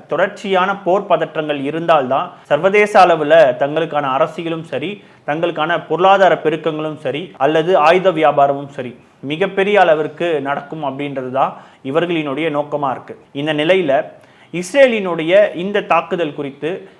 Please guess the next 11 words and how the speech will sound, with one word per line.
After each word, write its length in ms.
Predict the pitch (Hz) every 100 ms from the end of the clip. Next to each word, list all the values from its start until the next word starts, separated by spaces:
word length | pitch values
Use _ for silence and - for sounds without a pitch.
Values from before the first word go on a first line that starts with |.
| _ -
லெபனானினுடைய 800 | 147 180 240 220 202 170 156 175
ஜனாதிபதி 640 | 156 156 175 170 151 139 160
ஒரு 200 | 139 143
முக்கியமான 640 | 143 160 - 226 185 190
ஒரு 120 | 185 151
குற்றச்சாட்டையும் 720 | 160 185 180 160 156 147 151
வந்து 220 | 135 143 143 117
குறிப்பிட்டிருந்தாரு. 680 | 147 143 139 123 120 113 113 - -
இஸ்ரேலினுடைய 840 | 156 - 240 233 214 190 170 175 196
தற்பொழுதைய 540 | 180 160 - 208 190 180
தாக்குதலுக்கு 680 | 165 170 170 175 156 143 170